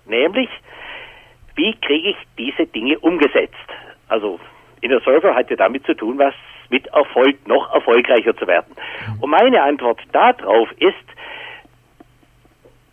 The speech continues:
es handelt sich immer um die Frage, die besten Mitarbeiter zu finden und zu halten. Also wenn Sie die besten Mitarbeiter haben, haben Sie alle Probleme gelöst.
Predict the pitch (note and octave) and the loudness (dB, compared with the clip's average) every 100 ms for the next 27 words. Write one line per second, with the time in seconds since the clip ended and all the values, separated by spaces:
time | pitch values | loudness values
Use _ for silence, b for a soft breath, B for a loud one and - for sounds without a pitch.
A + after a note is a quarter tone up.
0 | _ D3 C#3+ - G#3 B3+ - G3 F3+ - | _ -4 -2 0 2 2 0 -2 -4 -8
1 | _ _ - G#3+ G#3+ B2+ D3 C3+ B2+ - | _ _ 0 2 2 0 -2 -2 -4 -2
2 | A2 B2 D3 D#3+ D3+ - - D3+ - E3+ | 0 2 2 4 2 0 -14 -14 0 0
3 | - - D#3 C#3+ - _ - - - B2 | 0 -12 -10 -10 -12 _ -6 -6 0 0
4 | A#2+ A#2+ A#2 A#2 A#2 - - _ - C#3 | 2 2 2 2 0 -2 -20 _ -8 -2
5 | B2+ G#2+ - - B2+ C#3+ C3+ A#2 A#2 - | -2 -2 -14 -6 -4 -2 0 -2 -4 -10
6 | G#2+ A2 A2 - _ A2 F#2+ - - A#2+ | -4 -4 -4 -18 _ -4 -4 -4 2 4
7 | G#2+ - C2 _ - A#2+ C3 C3 - _ | 2 -2 -20 _ -2 0 2 2 -2 _
8 | _ - - _ - F3 A3 A3 F3 F3 | _ -20 -20 _ -2 0 0 0 2 2
9 | E3+ D#3+ C#3+ B2 A#2 G#2 C#3 F3+ F#3 B | 0 0 2 4 4 4 4 4 2 B
10 | B B D3 B2+ C3 C3 A2+ A2+ A#2 G2+ | B B -4 0 0 0 0 2 2 2
11 | G#2+ D#3+ G#3 | 4 4 4